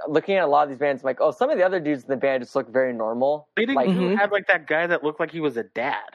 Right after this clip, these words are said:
Speaker 3: <laughs>
Speaker 1: This guy?
Speaker 2: The, uh, like, the
Speaker 1: Guitar player or the drummer?
Speaker 2: Guitar player.
Speaker 1: They had the one guy who, like, looked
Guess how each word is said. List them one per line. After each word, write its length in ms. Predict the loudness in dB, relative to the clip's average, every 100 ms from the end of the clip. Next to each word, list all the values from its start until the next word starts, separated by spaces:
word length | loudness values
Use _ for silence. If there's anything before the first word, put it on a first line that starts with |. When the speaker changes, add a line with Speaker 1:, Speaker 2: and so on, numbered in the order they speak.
| -20 _ _
Speaker 3:
<laughs> 60 | 2 4 2 -6 -12 _ _ -16 -12 -12 -14
Speaker 1:
This 120 | -2
guy? 280 | 2 2 0 _ _ _ _ _ _ _ _ _ _ -6
Speaker 2:
The, 120 | 0
uh, 420 | 2 0 -2 -4 -4 -2
like, 160 | 0
the 260 | 0 0 -4 _ _ _ _ _ _ _ _ _ _ _
Speaker 1:
Guitar 280 | -2 2 2
player 300 | 4 4 4
or 60 | 2
the 120 | 2
drummer? 400 | 2 2 0 -8 _ _ _ _ -6
Speaker 2:
Guitar 320 | 0 2 2
player. 440 | 0 -4 -4 -8 -14 _ _ _ _ _ _ _ _ _ _ _ _ _ 0
Speaker 1:
They 60 | 2
had 80 |
the 100 | 2
one 240 | 2 2 2
guy 240 | 2 2
who, 160 | 0 0
like, 400 | 2 0 -4 _ _ _ _ _ _ _ _ _ _ _ _ _ _ _ _ _ _ _ _ _ _ _ _ -4
looked 240 | -4 -4